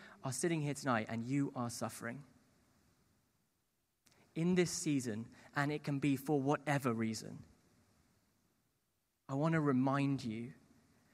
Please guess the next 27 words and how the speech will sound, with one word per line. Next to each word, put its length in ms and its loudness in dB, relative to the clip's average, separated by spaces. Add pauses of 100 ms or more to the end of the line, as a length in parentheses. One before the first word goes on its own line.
(160)
of 120 -2
the 80 0
promise 760 -4 (520)
in 200 -2
one 160 0
Corinthians 520 -2
twelve 460 -6 (1800)
that 160 2
as 160 0
a 40 2
church, 600 -4 (340)
we 360 0
are 220 2
one 420 0
body 400 0 (500)
with 140 -4
many 200 0
parts. 580 -12 (1200)
And 280 2
it 120 -12
says, 500 0
if 220 -8
one 300 2
part 340 -2
suffers, 680 -4 (720)
every 260 0
part 480 -4